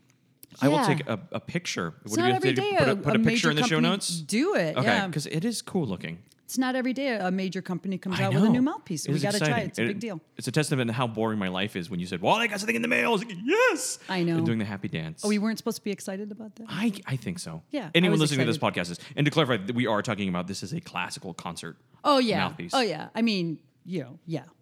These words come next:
Speaker 1: You could play
Speaker 2: You
Speaker 1: jazz.
Speaker 2: could play jazz on it, you
Speaker 1: But
Speaker 2: know,
Speaker 1: you
Speaker 2: if you're in,
Speaker 1: shouldn't.
Speaker 2: like, a combo setting, but in a big band setting,
Speaker 1: Ah,
Speaker 2: forget
Speaker 1: e-,
Speaker 2: it.
Speaker 1: even then, you get your
Speaker 2: Yeah.
Speaker 1: lunch money taken.
Speaker 2: There
Speaker 1: In the
Speaker 2: you
Speaker 1: wor-, in the, in the immortal
Speaker 2: <laughs>
Speaker 1: words of
Speaker 2: That's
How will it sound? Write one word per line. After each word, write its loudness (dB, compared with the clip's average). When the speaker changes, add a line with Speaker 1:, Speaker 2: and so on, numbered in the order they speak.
Speaker 1:
You -12
could 2
play 2
Speaker 2:
You -2
Speaker 1:
jazz. 0
Speaker 2:
could 0
play -2
jazz -4
on -4
it, -6
you -4
Speaker 1:
But 4
Speaker 2:
know, 0
Speaker 1:
you 0
Speaker 2:
if 2
you're 6
in, 4
Speaker 1:
shouldn't. 4
Speaker 2:
like, 0
a -2
combo -2
setting, -4
but -2
in 0
a 0
big -4
band -2
setting, -6
Speaker 1:
Ah, -6
Speaker 2:
forget -2
Speaker 1:
e-, -2
Speaker 2:
it. 0
Speaker 1:
even 0
then, -4
you -6
get -10
your -4
Speaker 2:
Yeah. -2
Speaker 1:
lunch -4
money -2
taken. -8
Speaker 2:
There 2
Speaker 1:
In 8
the 6
Speaker 2:
you 6
Speaker 1:
wor-, 8
in 8
the, 8
in 6
the 6
immortal 6
Speaker 2:
<laughs> 6
Speaker 1:
words 4
of 2
Speaker 2:
That's -4